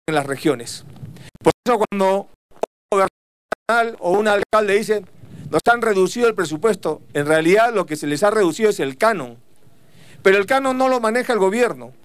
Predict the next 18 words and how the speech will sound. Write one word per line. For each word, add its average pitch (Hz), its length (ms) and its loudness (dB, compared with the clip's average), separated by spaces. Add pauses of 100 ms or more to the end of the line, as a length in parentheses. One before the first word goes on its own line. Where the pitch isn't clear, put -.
(240)
Hay 185 160 2
una 226 180 2
ley 220 320 2
que 185 100 -4
establece 196 600 0 (760)
que 170 120 4
de 175 100 4
la 175 120 2
mitad 175 480 0 (600)
del 165 320 0
impuesto 214 400 2
a - 20 2
la 175 140 2
renta 185 360 0
que 156 120 -4
genera 180 380 2
el 151 180 0
canon, 196 500 0